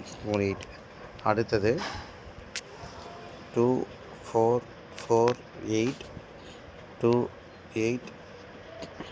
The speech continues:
சாரி, டூ எயிட் ஃபோர் எயிட்,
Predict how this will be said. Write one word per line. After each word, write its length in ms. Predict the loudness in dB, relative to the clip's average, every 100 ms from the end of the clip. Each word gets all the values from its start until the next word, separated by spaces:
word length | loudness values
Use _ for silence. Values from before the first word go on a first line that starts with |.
| -12 -12 -12 -12 -14 -16 -16 -16 -16 -16 -16 -16 -16 -16 -16 -16 -16 -14 -12 -8
சாரி, 200 | -6 -6 -10 -14 -14 -14 -14 -14 -14 -14 -14 -14 -14 -12 -14 -12 0
டூ 220 | 2 2 2
எயிட் 300 | 2 2 -2 2
ஃபோர் 200 | 4 6
எயிட், 300 | 4 2